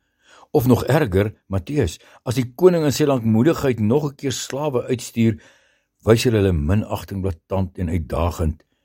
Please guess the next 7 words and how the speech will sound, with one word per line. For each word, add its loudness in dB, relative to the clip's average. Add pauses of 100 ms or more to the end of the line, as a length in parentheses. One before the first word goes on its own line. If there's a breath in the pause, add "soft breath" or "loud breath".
(500)
deur -12
die -12
koninklike 0
boodskappers -4 (100)
aan -2
te -6
rand 0